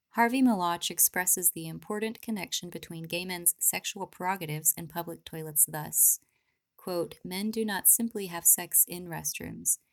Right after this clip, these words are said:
The facility and the erotic acts are intrinsic to each other," end quote. The fact that men and women use toilets in very different ways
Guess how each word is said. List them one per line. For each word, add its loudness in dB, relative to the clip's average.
The -10
facility 2
and -8
the -6
erotic -4
acts 4
are -6
intrinsic -6
to -6
each -6
other," -10
end -10
quote. -10
The -4
fact 2
that 4
men -6
and -10
women 2
use 4
toilets -6
in -10
very -2
different -8
ways 0